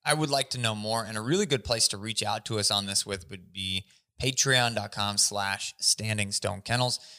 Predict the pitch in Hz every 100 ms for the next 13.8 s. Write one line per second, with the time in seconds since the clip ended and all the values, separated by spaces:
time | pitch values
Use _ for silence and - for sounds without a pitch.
0 | _ 117 117 117 117 117 135 - 117 107
1 | 127 120 117 104 101 143 139 127 107 -
2 | 107 107 104 110 98 - - 123 127 120
3 | 110 - 104 - 101 107 110 - _ -
4 | 98 120 127 131 127 117 110 107 107 107
5 | 117 113 98 98 - - 107 98 95 -
6 | - _ _ 104 107 110 - 120 123 117
7 | 107 - 120 107 104 104 95 - - 127
8 | 120 107 95 95 95 101 - 123 127 117
9 | - 120 113 107 101 110 113 107 104 101
10 | 98 104 127 123 - - - _ 98 98
11 | - 123 - 123 113 110 107 110 - 107
12 | 98 98 107 104 - - 107 104 - 98
13 | 98 101 95 92 - 95 92 85